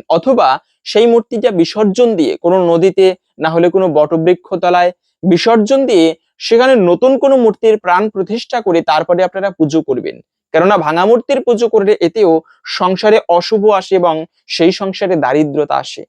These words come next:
তো এই বিষয়টা একটু ভালো করে লক্ষ্য রাখবেন, ভাঙা কোনো মূর্তির পুজো করাকে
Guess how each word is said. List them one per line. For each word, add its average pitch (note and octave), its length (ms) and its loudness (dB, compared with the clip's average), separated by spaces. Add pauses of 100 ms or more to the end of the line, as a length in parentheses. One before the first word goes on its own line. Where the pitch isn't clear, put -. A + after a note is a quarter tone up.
(180)
তো - 120 -6
এই F#3+ 100 4
বিষয়টা A#3 340 2
একটু A#3+ 160 -2 (120)
ভালো G#3+ 240 0
করে G#3+ 180 2
লক্ষ্য F#3 300 -6
রাখবেন, E3+ 340 0 (440)
ভাঙা E3 360 -2
কোনো C4 200 4
মূর্তির A#3+ 400 0
পুজো F#3 260 -2
করাকে E3 360 -2